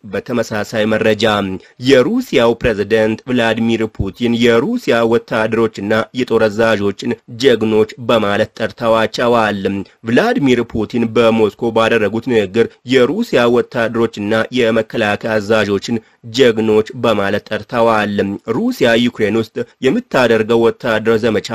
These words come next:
ግቦችን በሙሉ እንደምታሳካም ቃል ገብተዋል። ፑቲን የሩሲያ ከፍተኛ የመከላከያ አዛዦች የዓመት ማብቂያ ስብሰባ ላይ ንግግር አድርገዋል። የኔቶ ወታደራዊ ጥምረት ሙሉ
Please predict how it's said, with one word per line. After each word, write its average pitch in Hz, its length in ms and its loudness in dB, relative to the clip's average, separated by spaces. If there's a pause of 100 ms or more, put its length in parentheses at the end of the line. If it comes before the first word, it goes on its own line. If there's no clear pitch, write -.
(240)
ግቦችን 117 500 0
በሙሉ 113 340 2 (460)
እንደምታሳካም 113 1300 -2
ቃል 104 260 -4
ገብተዋል። 107 720 0 (380)
ፑቲን 226 420 0
የሩሲያ 120 540 2
ከፍተኛ 113 460 -2 (240)
የመከላከያ 117 760 -2
አዛዦች 101 500 -2 (120)
የዓመት 123 500 2
ማብቂያ 110 560 0
ስብሰባ 120 420 -4
ላይ 104 200 -2
ንግግር 107 420 0
አድርገዋል። 110 720 0 (420)
የኔቶ 151 380 4
ወታደራዊ 113 720 0
ጥምረት 107 360 -2 (100)
ሙሉ 123 180 0